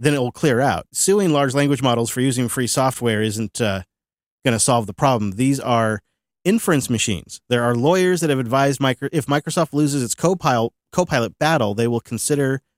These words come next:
fos to be tainted. Devs are gonna choose to eat over contribute to,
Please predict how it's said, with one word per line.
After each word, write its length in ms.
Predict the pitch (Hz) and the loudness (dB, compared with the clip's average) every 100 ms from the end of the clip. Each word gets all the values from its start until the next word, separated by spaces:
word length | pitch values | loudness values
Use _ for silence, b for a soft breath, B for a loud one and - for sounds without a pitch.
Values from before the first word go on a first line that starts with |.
| _ | _
fos 400 | - - 151 147 | -14 -2 0 0
to 80 | - | -4
be 140 | 117 110 | -6 -4
tainted. 560 | - - 180 165 92 - _ _ _ _ _ _ _ _ _ _ _ - | -6 0 0 0 -6 -8 _ _ _ _ _ _ _ _ _ _ _ 0
Devs 200 | 127 123 | 0 2
are 40 | |
gonna 140 | 123 | 0
choose 220 | 110 127 117 | 0 0 -2
to 160 | 98 | -2
eat 180 | 127 123 | -2 -2
over 180 | 113 101 | -2 -6
contribute 500 | 110 98 113 101 - | -8 -4 -2 -2 -6
to, 320 | 90 87 | -8 -10